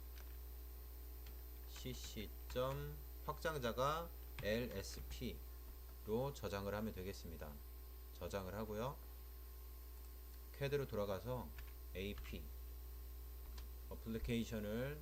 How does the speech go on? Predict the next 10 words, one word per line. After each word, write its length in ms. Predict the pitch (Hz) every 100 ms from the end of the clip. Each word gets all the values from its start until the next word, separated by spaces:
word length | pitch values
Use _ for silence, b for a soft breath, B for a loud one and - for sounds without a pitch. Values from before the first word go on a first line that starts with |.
| 139
로드를 460 | 92 95 104 98 98
하고 560 | 117 113 113 123 143 151 - - - - - - - - - - - - - - - - - -
닫아주고 480 | 90 85 87 127 147
씨씨라는 680 | 143 - - 175 147 139 127
명령어를 420 | 101 101 107 110
줬을 300 | 107 98 - 90
때 240 | 131 156 170 - - B B - -
객체를 640 | 120 - - 120 135 175 - - - - - - - -
선택하라고 720 | 135 135 143 131 117 95 87
나오죠. 500 | 82 85 107 104